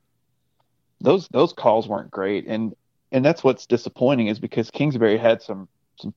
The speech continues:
pretty cool stuff today, especially, you know, one of those, I think it was a third and short play where half of the, half of the team was standing up pointing at someone,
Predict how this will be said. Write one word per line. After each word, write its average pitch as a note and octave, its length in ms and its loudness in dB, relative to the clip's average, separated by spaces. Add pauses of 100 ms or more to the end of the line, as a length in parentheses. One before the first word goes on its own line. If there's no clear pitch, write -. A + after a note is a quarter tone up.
pretty C3 300 2
cool G#2 460 0 (880)
stuff - 380 2
today, G2 320 -2
especially, G#2 640 -2 (160)
you A2+ 80 -10
know, G#2 100 -4
one A#2 180 2
of A#2 120 4
those, G2 400 0 (880)
I - 60 -16
think C#3+ 180 0
it A#2+ 60 4
was G#2 120 -2
a G#2+ 60 -8
third A#2+ 260 2
and G2+ 100 -6
short - 340 2
play G2 320 2
where G2 300 0 (1200)
half - 320 0
of A2+ 220 0
the, G#2+ 340 0 (720)
half C#3+ 220 0
of C3 80 -2
the A#2+ 60 0
team C#3 240 0
was A#2 100 0
standing B2 360 0
up - 140 2
pointing B2 400 0
at - 120 -4
someone, C#3+ 520 2